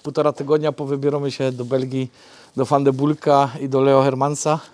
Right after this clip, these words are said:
żeby się wzmocnić, kurde, jak zaczyna lotować, żeby,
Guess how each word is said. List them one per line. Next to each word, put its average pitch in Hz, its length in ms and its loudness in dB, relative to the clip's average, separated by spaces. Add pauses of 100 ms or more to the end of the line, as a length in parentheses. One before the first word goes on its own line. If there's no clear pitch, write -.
(640)
żeby 139 200 2
się 175 140 6
wzmocnić, 160 720 2
kurde, 151 220 2
jak 135 140 6
zaczyna 143 340 4
lotować, 156 460 6
żeby, 151 340 2